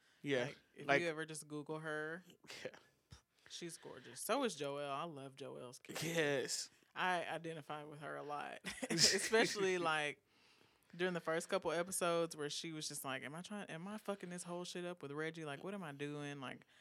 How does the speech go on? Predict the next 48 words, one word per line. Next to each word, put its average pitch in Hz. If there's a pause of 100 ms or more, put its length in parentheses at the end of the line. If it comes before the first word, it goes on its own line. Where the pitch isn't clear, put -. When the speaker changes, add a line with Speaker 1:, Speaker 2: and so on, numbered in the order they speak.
(160)
Speaker 2:
I'm 139
thinking 175
too 170
hard." 160
I'm 147
like, -
"Man, 165
I 196
be 139
doing 127
that 123
same 139
shit." -
Like -
<laughs> -
Speaker 1:
When 160
you 165
text 151
me, 143
I 139
was 143
like, 120
"Oh, 135
yeah, 139
I 147
can -
kinda -
see -
that." 427
<laughs> 480
Speaker 2:
Because 294
it's 247
like 233
when 226
you, 180
like, 190 (420)
just 180
like 294
she 254
said, 226
when 190
you're 208
so 202
used 196
to -
everything, 175
like, 139
going 160